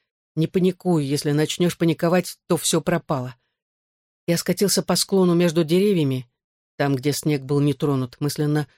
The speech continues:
говоря себе: «Не забудь, где она ушла под завал, поищи, не торчат ли там лыжи. Воткни свою лыжу, чтобы пометить место, копай палкой,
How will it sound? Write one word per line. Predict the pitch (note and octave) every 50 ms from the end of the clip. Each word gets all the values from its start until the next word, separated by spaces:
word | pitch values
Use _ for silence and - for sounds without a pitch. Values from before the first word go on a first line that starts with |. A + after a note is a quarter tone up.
| _ _ _ _ -
говоря | D3+ C#3 D3+ D3 D3 D3+
себе: | C#3+ - D#3 D3 D3+
«Не | C#3+ D3 C#3+
забудь, | C3+ D3+ D3 C#3+ C#3+ E3 D#3+ -
где | C#3 C#3 C3+ D3
она | D3 D3 C#3+ D3
ушла | C#3+ - - D#3+ C#3+
под | - D#3+ C#3
завал, | C3 D3 D3+ C#3 C#3+ C3+ B2 - _
поищи, | E3 D3+ D3 C#3 - - - E3 D#3 C3 - _ _ _ _ _ _
не | D3 D3+
торчат | - - D3 C#3 - - D#3+ D3+ -
ли | D3
там | C#3+ - D#3+ D3+ D#3
лыжи. | D#3 D#3+ D#3 D#3 D#3+ D3+ D#3+ D#3+ - _ _ _ _ _ _ _ _ _ _ _ -
Воткни | D#3 E3 - - E3 F3 D#3+
свою | - - D#3+ D#3 D3+ D#3 D3+ D#3
лыжу, | D#3+ F3 D#3 D3 D#3+
чтобы | D3 - - C#3+ C#3+ D#3+ D3+
пометить | - - D3 C#3+ D3 D#3 D3+ - D#3 - -
место, | E3 D#3 D#3+ D#3 - - -
копай | - - C#3+ - - D#3+ D#3 D3+
палкой, | - - E3 D3+ E3 D#3+ - F3 D#3+ D3+